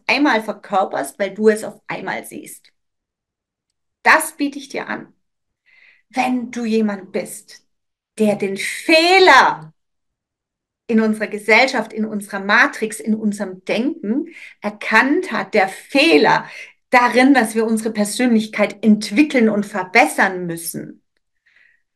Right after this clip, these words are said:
und noch nicht erkannt haben, wie perfekt wir sind, wenn wir diese Persönlichkeitsaspekte als das annehmen, was es ist.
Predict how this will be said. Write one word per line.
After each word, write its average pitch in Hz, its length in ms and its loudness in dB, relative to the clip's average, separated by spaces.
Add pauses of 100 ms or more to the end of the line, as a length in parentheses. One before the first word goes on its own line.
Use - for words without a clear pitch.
(840)
und 214 380 4 (300)
noch 208 320 4
nicht 185 240 -14
erkannt - 500 -12
haben, - 360 -16 (340)
wie 170 540 -2 (120)
perfekt - 640 -16
wir 175 120 -16
sind, 220 520 -6 (400)
wenn 190 200 -8
wir 180 100 -6
diese 175 260 -10
Persönlichkeitsaspekte 190 1800 -2
als - 220 -2
das 185 300 -4
annehmen, 170 680 2
was 196 280 2
es 185 200 -2
ist. - 500 2